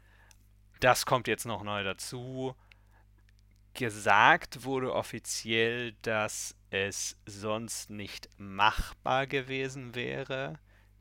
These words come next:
die japanischen und die englischen zu haben, wegen Ladezeiten oder sowas. Und dass das jetzt nur auf der P S fünf geht.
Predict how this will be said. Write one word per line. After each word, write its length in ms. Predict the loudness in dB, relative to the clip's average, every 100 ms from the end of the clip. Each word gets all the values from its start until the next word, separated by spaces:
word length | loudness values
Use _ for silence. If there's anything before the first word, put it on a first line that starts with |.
| -14
die 120 | -6
japanischen 680 | -4 -2 0 -2 -2 -10 -12
und 340 | -14 -12 -12
die 80 | -8
englischen 460 | -8 -6 -8 -8 -10
zu 160 | -10
haben, 600 | -4 -2 -2 -4 -12 -16 -18 -20 _ _
wegen 220 | -10 -8
Ladezeiten 880 | 0 2 4 2 0 0 0 -2 -10
oder 260 | -8 -6 -6
sowas. 600 | -8 -6 -6 -6 -10 -20 -20 -20 -16
Und 100 | -8
dass 140 | -6 -6
das 160 | -8
jetzt 240 | -4 -6 -6
nur 200 | -4 -4
auf 140 | -4
der 120 | -6
P 260 | -10 -8 -8
S 140 | -8
fünf 480 | -10 -10 -10 -12 -16
geht. 380 | -14 -14 -14 -18